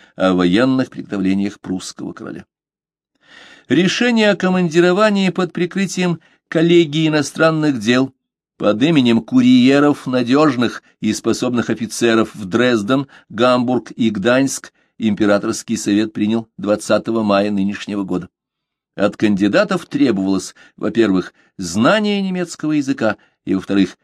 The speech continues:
пребывание в Пруссии в прежние годы. В течение июня отобрали трёх обер-офицеров, говорящих по-немецки и имеющих опыт курьерской работы.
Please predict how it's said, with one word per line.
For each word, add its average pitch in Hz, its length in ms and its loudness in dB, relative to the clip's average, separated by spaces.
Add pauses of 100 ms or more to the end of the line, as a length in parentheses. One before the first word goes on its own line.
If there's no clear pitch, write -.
(100)
пребывание 98 640 0
в - 100 -16
Пруссии 104 480 -4
в 98 60 -10
прежние 98 480 -4
годы. 101 220 -10 (840)
В - 80 -20
течение 185 600 2
июня 123 760 2 (300)
отобрали 110 580 2
трёх 175 300 0
обер-офицеров, 107 1000 -2 (240)
говорящих 98 500 0
по-немецки 107 800 -2 (240)
и 98 180 2
имеющих 123 640 0
опыт 113 240 0
курьерской 110 580 -2
работы. 90 360 -4